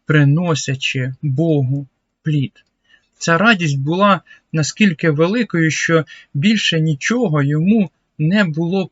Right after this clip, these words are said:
так потрібне, як можливість служити Богу і приносити йому плід.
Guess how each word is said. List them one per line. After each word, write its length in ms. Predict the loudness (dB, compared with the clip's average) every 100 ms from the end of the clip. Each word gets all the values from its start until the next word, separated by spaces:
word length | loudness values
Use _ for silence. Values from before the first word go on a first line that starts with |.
| _ -6
так 180 | -6 -4
потрібне, 720 | -6 -4 -2 -2 -2 -2 -2 -4 _ _ -4
як 260 | -2 0
можливість 760 | 0 0 0 -2 -2 -2 -4 -12
служити 680 | -12 -6 -4 -2 -4 -2 -4
Богу 540 | -2 -2 -2 -4 -6
і 120 | -6 -8
приносити 640 | -4 -4 -4 -6 -10 -6
йому 240 | -4 -4 -6
плід. 320 | -8 -8